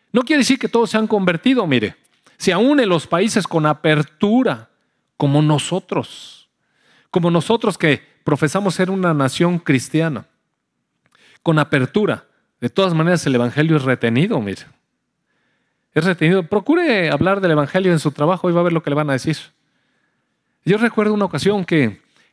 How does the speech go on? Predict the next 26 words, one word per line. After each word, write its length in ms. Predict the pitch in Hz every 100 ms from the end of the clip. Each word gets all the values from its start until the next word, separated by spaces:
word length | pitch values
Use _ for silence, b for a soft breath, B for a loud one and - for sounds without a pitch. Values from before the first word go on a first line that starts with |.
| _
eh, 460 | 120 117 117 113 120
en 120 | 139
el 80 | 127
hospital 400 | 127 151 135 190
infantil 500 | 180 151 135 175 165 - b b b b
se 140 | -
me 100 | 143
ocurrió 320 | 143 156 156 185
dar 120 | 190
una 200 | 190 180
plática. 380 | 196 208 233 190
Ahí 100 | 214
teníamos 360 | 233 240 202
sesiones, 1040 | 147 - - 165 - 196 196 165 - - - _ _ _ _
eh, 200 | 139 131
continuamente. 640 | - 131 202 175 185 190 147
Sabe 240 | - 170
que 100 | 156
hay 100 | 147
sesiones 380 | 139 131 147 135
los 140 | 113
lunes, 240 | 123 151 135
los 140 | 117
martes, 280 | 127 143 135
los 180 | 117 -
miércoles, 600 | 123 131 151 127 113